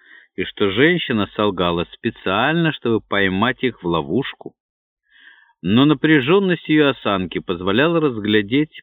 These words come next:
подвох. Плоскоголовые, так называли народ, воспитавший Эйлу, хотя сами они называли себя кланом, а в разговоре обращали внимание не на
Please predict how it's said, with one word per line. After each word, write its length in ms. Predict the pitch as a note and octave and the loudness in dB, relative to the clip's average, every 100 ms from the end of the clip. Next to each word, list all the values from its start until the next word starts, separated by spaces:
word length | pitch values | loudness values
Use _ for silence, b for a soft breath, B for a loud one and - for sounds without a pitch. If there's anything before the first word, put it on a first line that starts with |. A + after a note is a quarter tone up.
| - | -6
подвох. 800 | D3 C3+ F#2 G2 F#2 - - - _ _ _ B B B B B - | -6 -4 0 2 2 0 -10 -18 _ _ _ B B B B B -4
Плоскоголовые, 1120 | B2 E3+ - F3 D#3+ F3 F3+ G#3+ D3+ G#2 G2 | 0 0 0 -2 2 4 4 4 4 6 4
так 280 | F#2 C3 B2+ | 4 -2 -2
называли 520 | B2+ A2+ A#2+ B2+ B2 | 0 0 2 2 2
народ, 500 | A#2+ B2 B2 C3 G2+ | 2 2 4 2 2
воспитавший 840 | G2 G#2+ - A2+ A2 G2+ - G2+ G2 | 0 -4 -4 -4 -4 -4 -2 -2 -2
Эйлу, 480 | C3+ F3+ G3 F#3+ G3 _ b b b - | 0 2 2 0 -2 _ b b b -8
хотя 260 | G#2+ A2+ - | -2 -2 0
сами 240 | C3+ B2 | 0 2
они 140 | A2+ G#2 | 2 2
называли 500 | G2+ F#2+ G2+ G2+ F#2+ - | 0 0 0 0 -2 -4
себя 240 | F#2 F#2 | -2 -2
кланом, 600 | - G2 G#2 C3 E3 F3+ _ B B B - | -2 0 2 2 0 -4 _ B B B -4
а 120 | F#2+ | 0
в 40 | |
разговоре 640 | B2 A#2+ A#2+ C#3 G3+ G#3 G3 | 2 2 2 2 4 4 4
обращали 540 | G3 G3 - G3+ D#3 | 2 -2 0 0 2
внимание 600 | B2+ B2 A#2 A2 G#2+ G#2 | 2 4 4 2 2 2
не 240 | G#2+ A2+ | 2 2
на 140 | C3+ | 2